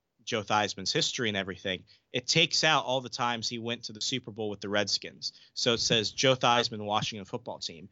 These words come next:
And when you pull him up and you wanna see him in his Redskins jersey, it's him in a jersey he never wore.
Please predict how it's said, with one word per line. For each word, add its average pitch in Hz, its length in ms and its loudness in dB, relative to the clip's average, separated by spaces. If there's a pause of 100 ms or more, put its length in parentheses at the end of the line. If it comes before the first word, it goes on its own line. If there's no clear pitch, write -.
(240)
And 131 220 4
when 127 140 0
you 117 100 -2
pull 160 240 4
him 123 300 -2
up 196 360 4
and 127 140 -6
you 131 120 -4
wanna 131 200 -2
see 139 220 2
him 131 120 -2
in 123 60 -2
his 117 160 -4
Redskins 113 400 -4
jersey, 143 460 0 (200)
it's 147 220 2
him 165 340 2
in 143 140 -2
a 139 60 2
jersey 131 420 -4
he 127 160 -2
never 113 300 -4
wore. 113 520 -4